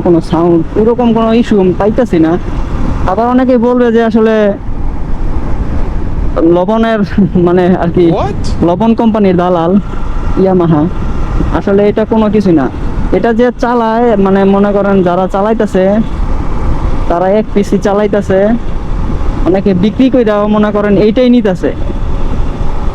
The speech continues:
Speaker 1: তাহলে বা Yamaha তো Yamaha-ই, আর Suzuki তো Suzuki, তাই না? Yamaha তো একটা ব্র্যান্ড। এটা শুধু আমি আমার এক্সপিরিয়েন্স থেকে, মানে, এতটুকু এক্সপিরিয়েন্স থেকে জিনিসগুলো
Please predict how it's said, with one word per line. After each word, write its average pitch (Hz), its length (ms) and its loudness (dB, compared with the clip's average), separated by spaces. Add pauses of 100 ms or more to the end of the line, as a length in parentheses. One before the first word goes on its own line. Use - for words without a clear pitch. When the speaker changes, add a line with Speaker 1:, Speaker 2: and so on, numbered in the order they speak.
(140)
Speaker 1:
তাহলে 196 300 2 (720)
বা 170 80 0 (180)
Yamaha 262 400 2
তো 240 60 0 (120)
Yamaha-ই, 226 400 2 (600)
আর 151 80 0 (100)
Suzuki 226 380 2
তো 220 40 2 (100)
Suzuki, 208 400 2 (340)
তাই 175 180 0
না? 196 60 0 (640)
Yamaha 226 260 2
তো 214 100 0
একটা 196 200 -2
ব্র্যান্ড। 165 320 0 (2000)
এটা 190 120 0 (100)
শুধু 202 140 0 (120)
আমি 202 120 2 (180)
আমার 196 220 0 (260)
এক্সপিরিয়েন্স 220 500 2 (160)
থেকে, 202 240 2 (320)
মানে, 170 200 2
এতটুকু 214 360 0
এক্সপিরিয়েন্স 208 480 0
থেকে 202 160 2 (140)
জিনিসগুলো 190 340 2